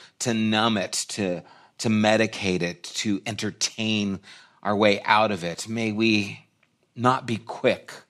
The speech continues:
to leave the opportunity for that moment to change us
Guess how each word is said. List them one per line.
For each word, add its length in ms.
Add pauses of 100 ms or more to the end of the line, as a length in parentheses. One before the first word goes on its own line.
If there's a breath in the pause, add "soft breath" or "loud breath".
(640)
to 140
leave 760 (560)
the 140
opportunity 760
for 260
that 240
moment 540 (760 soft breath)
to 240
change 500
us 540